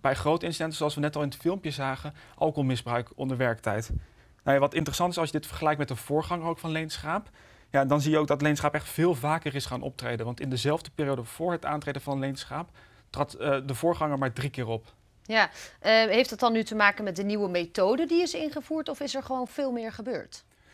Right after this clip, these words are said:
Speaker 1: Nou, Leen Schaap heeft van voormalige burgemeester Eberhard van der Laan echt de opdracht gekregen om schoon schip te maken bij de brandweer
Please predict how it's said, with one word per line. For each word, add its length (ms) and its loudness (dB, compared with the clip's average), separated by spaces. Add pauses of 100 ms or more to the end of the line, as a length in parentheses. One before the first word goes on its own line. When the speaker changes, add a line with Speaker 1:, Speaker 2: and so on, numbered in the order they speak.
Speaker 1:
Nou, 240 2 (200)
Leen 280 4
Schaap 240 0
heeft 260 -2
van 320 -2
voormalige 420 0
burgemeester 520 -2
Eberhard 260 -2
van 80 -4
der 100 0
Laan 80 -2
echt 260 -6
de 80 2
opdracht 300 -2
gekregen 340 -4
om 100 -2
schoon 260 -2
schip 240 -6
te 80 -8
maken 260 -2
bij 100 2
de 80 -2
brandweer 400 0